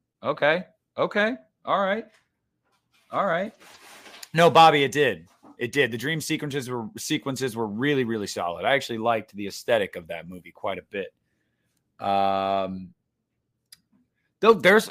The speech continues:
Lupe, there's a lot of people that are not fans of Heather. I, I mean, I have found it watching reviews and listening to podcasts talking about the Nightmare movies, and people just dump on her for her performance in the original.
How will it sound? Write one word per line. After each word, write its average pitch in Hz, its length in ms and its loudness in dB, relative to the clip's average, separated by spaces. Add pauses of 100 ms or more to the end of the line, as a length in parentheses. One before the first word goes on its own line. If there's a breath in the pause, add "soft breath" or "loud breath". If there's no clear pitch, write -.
Lupe, 208 260 0 (160)
there's 208 240 0
a 453 140 4
lot 202 220 -2
of - 120 -2
people 220 280 -2
that 151 120 2
are 139 80 -4
not 139 260 -2
fans 156 260 -2
of 135 80 -2
Heather. 214 340 -4 (500)
I, 131 160 2
I - 120 2
mean, 160 140 -2
I 185 160 6
have 262 100 4
found 151 360 0
it 147 140 -2 (140)
watching 135 680 -2
reviews 151 560 -4
and 135 140 -6
listening 151 260 -6
to 113 80 -10
podcasts 202 560 -2
talking 165 140 -2
about 147 140 -4
the 107 60 -6
Nightmare 151 320 -4
movies, 190 320 -6
and 101 140 -10
people 185 320 -6
just 92 360 -14 (180)
dump 180 320 0
on 85 160 -8
her 85 240 -6
for 90 400 -8
her 127 100 -2
performance 127 540 -6
in 107 80 -10
the 92 140 -10 (220)
original. 135 420 -6